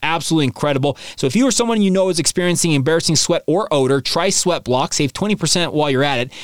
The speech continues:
using the promo code Locked On at sweatblock dot com. That's L O C K E D O N at sweatblock dot com. It's also available on Amazon. Once again, twenty percent off at Sweatblock. bet block dot com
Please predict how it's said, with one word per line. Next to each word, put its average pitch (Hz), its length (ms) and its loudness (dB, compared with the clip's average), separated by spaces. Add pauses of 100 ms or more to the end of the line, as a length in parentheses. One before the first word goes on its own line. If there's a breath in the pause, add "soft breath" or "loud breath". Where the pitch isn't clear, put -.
using 165 220 2
the 165 80 -2
promo 208 280 -2
code 165 300 0
Locked 127 480 0
On 120 300 0
at 127 80 -2
sweatblock 127 580 0
dot 131 240 -2
com. 156 300 0
That's 101 200 -2
L 170 160 0
O 170 120 0
C 165 220 -2
K 139 160 -2
E 180 280 0
D 113 300 0
O 196 260 0
N 113 280 -2 (220 loud breath)
at 127 140 -2
sweatblock 143 540 0
dot 131 260 -2
com. 147 240 0 (160 loud breath)
It's - 120 -8
also 147 240 0
available 139 600 0
on 156 240 0
Amazon. 139 540 0 (240 loud breath)
Once 147 180 0
again, 143 160 2
twenty 214 240 -2
percent 202 380 0
off 165 240 -2
at 110 80 -8
Sweatblock. 190 160 2
bet - 80 -10
block 180 240 -2
dot 160 240 -2
com 190 260 0